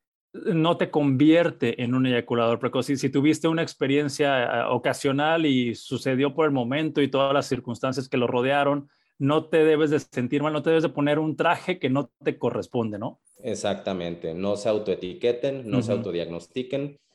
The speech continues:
Speaker 2: Por eso es importante venir con un profesional, el que ustedes quieran, de su confianza, pero a todo mundo le puede pasar, ¿no? A lo mejor un día
Speaker 1: Ujú.
Speaker 2: estabas cansado, a lo mejor un día estabas estresado y a todo mundo le puede pasar. Por eso uno de los criterios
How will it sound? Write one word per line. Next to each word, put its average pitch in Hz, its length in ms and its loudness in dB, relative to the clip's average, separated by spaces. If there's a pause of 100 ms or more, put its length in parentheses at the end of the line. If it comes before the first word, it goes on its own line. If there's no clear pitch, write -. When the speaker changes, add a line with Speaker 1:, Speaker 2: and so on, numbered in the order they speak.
(160)
Speaker 2:
Por 98 160 -2
eso 101 160 -4
es - 80 -10
importante 95 640 -4
venir 95 340 -6 (220)
con 92 200 -6
un 92 300 -6
profesional, 101 760 -6
el 80 180 -12
que 82 80 -10
ustedes 90 280 -6
quieran, 127 260 0
de 107 100 -2
su 101 100 -10
confianza, 113 640 -8 (280)
pero 107 160 2
a 107 60 -6
todo 147 160 2
mundo 147 220 0
le 131 80 2
puede 127 180 2
pasar, 107 400 -4
¿no? 98 120 -6
A - 20 -4
lo 101 80 -4
mejor 95 240 -6
un 117 120 0
día 107 120 -2
Speaker 1:
Ujú. 98 80 -10
Speaker 2:
estabas 98 320 -6
cansado, 123 520 -2
a 113 40 0
lo 101 60 -2
mejor 95 260 -6
un 101 80 -6
día 90 100 -2
estabas 87 360 -4
estresado 120 800 -2
y 98 240 -4
a 95 100 -6
todo 117 180 -2
mundo 117 240 -4
le 101 80 -2
puede 92 220 -4
pasar. 82 340 -8
Por 107 160 -2
eso 110 200 -2
uno 117 160 -2
de 110 60 -2
los 104 140 -6
criterios 117 580 -4